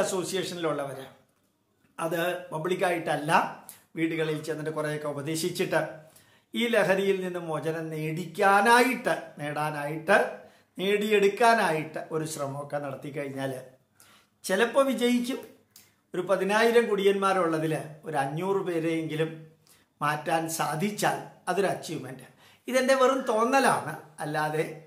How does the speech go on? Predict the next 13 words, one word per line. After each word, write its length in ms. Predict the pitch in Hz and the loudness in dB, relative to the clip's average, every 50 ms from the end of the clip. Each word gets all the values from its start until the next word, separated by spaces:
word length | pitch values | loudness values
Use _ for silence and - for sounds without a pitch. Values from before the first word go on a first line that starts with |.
| - 214 | -12 -8
ഇത് 100 | 160 170 160 170 | -8 -6 -6 -2
പ്രായോഗികമാകുമോ, 1120 | 160 156 165 165 170 165 165 165 165 160 175 165 160 151 151 156 151 156 165 160 160 165 185 - - - - - _ _ _ _ _ | 0 0 0 0 0 -2 -4 -4 -4 -2 -2 0 0 0 0 -2 -2 -2 -2 0 0 0 0 -2 -6 -12 -20 -20 _ _ _ _ _
പ്രായോഗികമാക്കാൻ 1000 | - 165 170 175 180 185 185 175 170 180 180 185 170 160 160 151 151 165 165 160 160 147 | -4 -2 0 2 2 2 2 0 0 -2 0 0 0 0 0 -2 -2 -2 -2 -2 -2 -2
ആൾക്കാർ 280 | 151 147 - 160 156 156 156 147 | -4 -4 -4 -2 -2 0 0 -2
ഇറങ്ങുമോ 360 | 143 143 151 156 156 156 160 - - - - 180 | -2 -4 -6 -6 -6 -6 -6 -8 -10 -12 -12 -8
എന്നൊന്നും 280 | 190 220 233 247 277 285 | -4 -4 -2 0 0 0
എനിക്ക് 180 | 277 220 254 220 | 0 4 4 4
അറിഞ്ഞുകൂടാ. 360 | 208 202 202 220 208 156 135 - - - - _ _ - - _ _ _ - | 4 4 2 2 0 0 -2 -4 -10 -16 -20 _ _ -20 -20 _ _ _ -4
പക്ഷെ 180 | 202 196 233 240 240 247 | 2 4 6 6 6 4
ഒരു 140 | 285 349 339 320 | 2 2 4 6
കാര്യം 220 | 254 202 160 165 151 | 6 6 6 4 0
ഉറപ്പാണ്, 360 | 135 - - - - - - - _ _ _ _ _ _ _ - - _ _ _ - 185 | -2 -4 -8 -12 -16 -16 -18 -20 _ _ _ _ _ _ _ -20 -20 _ _ _ -4 -2
മറ്റേതൊരു 920 | 202 208 240 214 214 220 226 240 254 262 269 277 294 294 277 302 302 294 | -2 0 0 0 0 2 0 0 0 0 0 0 0 0 -2 -2 -2 0